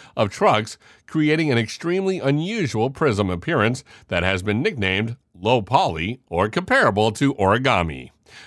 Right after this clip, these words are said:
Because it distributes stress more uniformly and permits more inner volume, this material is the same one that SpaceX uses on its spaceship rocket.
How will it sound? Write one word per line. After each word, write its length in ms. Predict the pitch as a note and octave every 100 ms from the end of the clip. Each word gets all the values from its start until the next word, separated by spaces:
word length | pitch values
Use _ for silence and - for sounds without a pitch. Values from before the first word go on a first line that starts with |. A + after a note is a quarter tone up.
| -
Because 460 | A#2+ G#2 C3 C3+
it 80 | B2
distributes 580 | F#2+ - C#3 B2+ G2 - -
stress 480 | - A3+ D#3 A2
more 180 | B2 B2
uniformly 720 | G2+ C#3 A3+ - G2 F2 D#3+
and 140 | G2 F2
permits 340 | G#2 G2+ -
more 220 | G2+ C3+ -
inner 220 | B2+ F2+
volume, 500 | E2+ D#3 A2+ G#2+ A#2 - - -
this 240 | G#2+ C3+
material 420 | C#3 A2+ C#3+ D#3+
is 160 | D#3 G2+
the 120 | G2+
same 360 | - D3+ D#3 B2+
one 200 | D3 D#3
that 100 | G2
SpaceX 540 | - E3 E3+ E3+ D3
uses 360 | F#3+ D#3+ C3+ C3
on 220 | - A#2+
its 140 | A2+ -
spaceship 480 | G#3+ G3 - F#2+
rocket. 560 | G2+ D3 - D2 A#1+